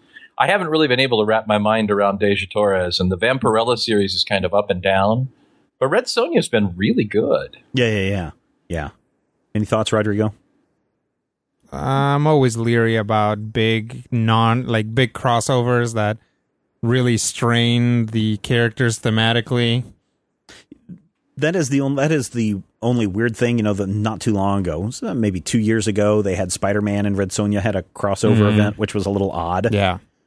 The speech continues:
Speaker 2: Um, but, you know, I, in, in Gale we trust, right?
Speaker 3: I, I guess.
Speaker 2: She does a pretty good job. I would say ninety percent of the time
Speaker 1: Spider-Man
Speaker 2: she
Speaker 1: and
Speaker 2: does a,
Speaker 1: Red Sonja
Speaker 2: does a
Speaker 1: met in
Speaker 2: good
Speaker 1: the
Speaker 2: job.
Speaker 1: seventies too, so.
Speaker 2: Yeah.
Speaker 1: And the thing about it is, you, if,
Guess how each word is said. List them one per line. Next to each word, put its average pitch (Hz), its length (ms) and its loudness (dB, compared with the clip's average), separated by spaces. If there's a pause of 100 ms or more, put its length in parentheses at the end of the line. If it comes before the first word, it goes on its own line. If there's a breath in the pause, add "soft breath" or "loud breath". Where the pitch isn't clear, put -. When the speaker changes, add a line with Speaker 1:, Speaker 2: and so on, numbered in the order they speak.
(200)
Speaker 2:
Um, 95 560 2 (960)
but, 247 120 2
you 220 60 2
know, 156 140 6
I, 139 200 2
in, 131 440 0
in 127 220 2
Gale 113 280 4
we 107 120 4
trust, - 360 -2
right? 90 340 -2 (360)
Speaker 3:
I, - 140 -4 (200)
I 107 120 -4
guess. 101 380 -2
Speaker 2:
She - 100 -2
does 330 160 2
a - 40 0
pretty 104 200 0
good 90 120 -2
job. 78 360 -6 (840)
I 180 80 0
would 165 120 0
say 151 120 0
ninety 127 240 0
percent 113 320 -2
of 101 40 -4
the 277 60 4
time 311 80 4
Speaker 1:
Spider-Man 208 260 2
Speaker 2:
she 180 40 0
Speaker 1:
and 165 80 0
Speaker 2:
does 147 120 -4
a, - 40 -2
Speaker 1:
Red 147 140 0
Sonja 139 320 2 (100)
Speaker 2:
does 107 40 0
a 104 40 2
Speaker 1:
met 104 100 2
in 98 60 2
Speaker 2:
good 95 100 -2
Speaker 1:
the 87 60 -8
Speaker 2:
job. 90 100 0
Speaker 1:
seventies - 500 -4
too, 104 140 -6 (100)
so. - 160 -8 (240)
Speaker 2:
Yeah. 80 260 -4 (1500)
Speaker 1:
And 196 100 2
the 220 60 2
thing 311 200 -4
about 185 260 -2
it 165 100 -4
is, 143 160 -2
you, 131 120 -2
if, 135 220 -2